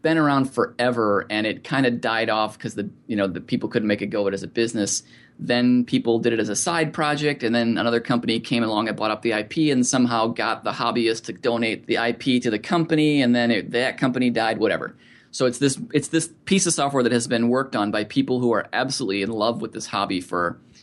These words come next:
coming up on twenty years now, right? And so it's very, um, I mean, I don't know how you measure realism, but it's, it's realistic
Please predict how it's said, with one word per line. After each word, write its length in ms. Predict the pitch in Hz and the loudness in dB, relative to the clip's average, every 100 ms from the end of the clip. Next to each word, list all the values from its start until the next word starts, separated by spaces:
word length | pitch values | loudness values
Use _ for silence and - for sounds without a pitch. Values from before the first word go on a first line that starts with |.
| _ _ - | _ _ -20
coming 260 | - 180 196 | -4 0 2
up 160 | 165 131 | 0 0
on 180 | 101 | -2
twenty 460 | 92 - - 131 127 | -4 -8 -2 2 4
years 320 | 107 87 95 | 4 0 -2
now, 240 | - - - _ _ - | -4 -10 -12 _ _ -10
right? 240 | - 87 | -6 -6
And 140 | - 113 | -4 -2
so 200 | 117 101 | 2 2
it's 160 | 101 | 0
very, 720 | 120 120 117 120 120 113 110 - | -2 0 2 4 4 4 4 2
um, 520 | 85 78 73 76 - - - - _ _ _ | 0 2 0 -2 -4 -8 -18 -18 _ _ _
I 60 | - | -2
mean, 100 | 120 | 0
I 60 | 120 | 2
don't 120 | 117 | 0
know 20 | |
how 60 | 113 | 0
you 120 | 107 | -2
measure 280 | 107 87 82 | -2 -4 -6
realism, 420 | 76 85 - - | -6 -6 -6 -4
but 160 | - | -2
it's, 180 | 90 - - - | -2 -4 -12 -6
it's 180 | 107 | -4
realistic 800 | 123 127 139 123 120 117 101 - | -2 2 4 2 0 0 -2 -6